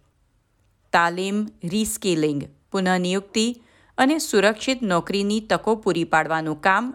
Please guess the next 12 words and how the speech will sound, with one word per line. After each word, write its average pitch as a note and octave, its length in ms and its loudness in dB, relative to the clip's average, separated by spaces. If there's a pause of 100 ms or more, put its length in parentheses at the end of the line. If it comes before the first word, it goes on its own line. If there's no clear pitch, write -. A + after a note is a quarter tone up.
આ B3+ 80 4
નવી F3 320 0
સંસ્થાને E3+ 560 0
સોંપવામાં E3+ 640 2
આવે. C#3+ 280 -4 (1000)
અહેવાલ F#3+ 300 2
જણાવે G3 420 0
છે A#3 160 -2
કે A3+ 140 -2
છેલ્લા F3 400 2
દસ F#3 320 0
વર્ષમાં E3 540 0